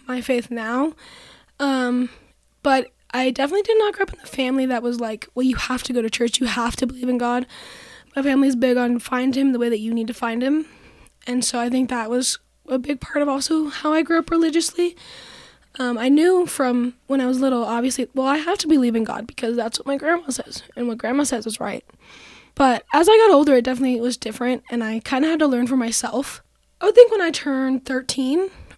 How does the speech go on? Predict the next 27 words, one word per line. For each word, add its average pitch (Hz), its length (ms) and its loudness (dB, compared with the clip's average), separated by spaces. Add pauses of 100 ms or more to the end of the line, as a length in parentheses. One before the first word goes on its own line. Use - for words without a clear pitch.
or 294 140 0
so 294 240 2
is 294 100 2
when 254 120 0
I 233 80 -2
really 240 280 0
was 240 100 -2
like, 233 200 -10 (100)
"I 220 220 -8
am 220 160 -8
gonna 226 180 -8
believe 220 540 -10 (320)
in 254 120 -2
God 220 300 -6
from 240 240 -4
what 220 120 -8
I 220 200 -8
wanna 285 180 0
believe." 302 380 -2 (720)
Um, 277 240 2
because 302 180 2
I 311 60 2
tore 359 180 2
my 349 120 4
A 277 140 2
C 262 160 -2
L, 247 320 0